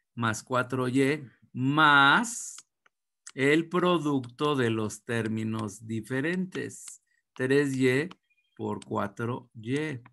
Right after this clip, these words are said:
¿Y qué me queda? Dos X al cuadrado, dos por dos, cuatro X por X, X cuadrada. Más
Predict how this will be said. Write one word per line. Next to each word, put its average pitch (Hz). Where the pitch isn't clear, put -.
¿Y 113
qué 131
me 135
queda? 131
Dos 147
X 165
al 139
cuadrado, 131
dos 135
por 151
dos, 151
cuatro 139
X 131
por 127
X, 147
X 117
cuadrada. 101
Más 131